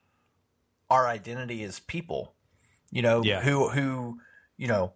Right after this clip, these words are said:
Speaker 1: where we're from, who our favorite football teams are, what we do for work. Like,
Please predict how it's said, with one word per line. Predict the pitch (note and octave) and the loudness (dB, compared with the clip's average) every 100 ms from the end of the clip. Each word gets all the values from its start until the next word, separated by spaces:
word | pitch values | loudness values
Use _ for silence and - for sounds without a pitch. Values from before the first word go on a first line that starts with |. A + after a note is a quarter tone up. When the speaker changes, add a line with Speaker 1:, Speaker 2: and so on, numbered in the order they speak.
| - | 0
Speaker 1:
where | B2 B2+ | 4 4
we're | C3+ | 4
from, | - F3 C3 G2 - _ _ _ - | 4 4 4 0 -10 _ _ _ -10
who | C#3 C3+ | 0 4
our | B2+ B2 | 4 4
favorite | - C#3+ - | 0 -2 -2
football | - F3+ C3 | 0 4 4
teams | C3 B2+ A#2 | 4 -2 4
are, | A2 F#2+ F#2 - - _ - | 4 4 0 -8 -20 _ -2
what | C3 B2+ | 0 0
we | |
do | B2+ B2+ | -4 -2
for | C3+ C3+ | 0 4
work. | D#3+ D3 F#2 - | 4 4 2 -2
Like, | A#2+ A#2 - | -2 -2 -4